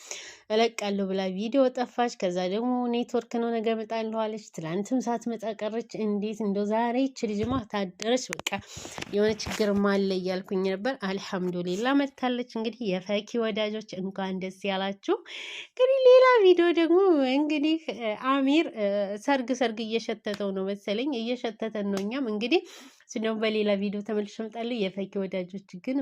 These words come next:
ፋፍሽ ብላ ስለመጣች፣ ፋፍሽ ብላ ደስተኛ ሆና እንግዶቿን ስላስተናገደች፣ ጠርታቸው እንግዲህ ስለመጡ ጓደኞቿ ደስ ብሏታል። "የቀሩም አለ በሌላ ይደገማል" ብላለች። እሙ ዙዙም አለች። እ፣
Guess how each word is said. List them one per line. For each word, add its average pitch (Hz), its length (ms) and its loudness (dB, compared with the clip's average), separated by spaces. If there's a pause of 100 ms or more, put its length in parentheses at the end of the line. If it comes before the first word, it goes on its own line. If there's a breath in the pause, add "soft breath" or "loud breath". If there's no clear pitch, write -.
ፋፍሽ 214 520 -2 (140)
ብላ 190 260 -4
ስለመጣች፣ 180 640 -6 (360 loud breath)
ፋፍሽ 254 400 2 (100)
ብላ 226 200 0
ደስተኛ 202 500 -2
ሆና 262 220 2 (180)
እንግዶቿን 196 580 -4
ስላስተናገደች፣ 208 1000 -2 (640 loud breath)
ጠርታቸው 277 920 2
እንግዲህ 240 380 0
ስለመጡ 208 600 -4 (120)
ጓደኞቿ 214 600 -2 (120)
ደስ 175 260 -6
ብሏታል። 196 440 -4
"የቀሩም 240 580 -4
አለ 226 260 -4
በሌላ 196 400 0 (120)
ይደገማል" 185 840 -2
ብላለች። 190 440 -4 (120)
እሙ 220 200 -6 (140)
ዙዙም 214 400 0
አለች። 269 460 0 (520 loud breath)
እ፣ 214 140 -2